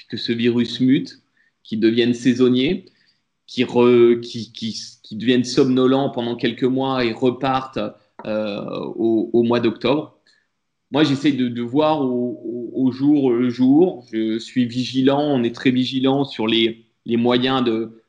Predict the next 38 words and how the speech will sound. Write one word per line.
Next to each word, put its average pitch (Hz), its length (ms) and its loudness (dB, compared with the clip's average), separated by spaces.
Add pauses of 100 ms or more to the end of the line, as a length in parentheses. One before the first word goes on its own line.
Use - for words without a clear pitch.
de 170 80 0
protection. 147 640 -2
Donc 113 180 -4
là, - 120 -4
a 104 60 -4
priori, 120 400 0
de 110 80 -4
toute - 160 -18
façon, 120 280 -10
on 117 120 -6
a 101 80 -6
a 107 60 -8
priori 117 440 -8
ce - 80 -20
qu'il 131 160 -4
faut 175 240 4
en 143 120 0
France, 190 360 -2
mais, 113 300 -2 (500)
mais, 113 340 2
euh, 110 340 -2 (560)
euh, 90 360 -8
voilà, 127 280 0
je, 113 340 -4
je 117 140 -10
reste 123 400 -6 (440)
toujours 131 320 -4
vigilant. 127 540 0
Nous, 147 100 2
on 127 80 0
n'a 110 120 -6
pas 147 180 -4
rouvert 147 400 -4
notre, 123 560 -6 (400)
notre 113 480 -6
salle 123 260 -2
d'attente. 127 540 -4 (1080)
On, - 60 -4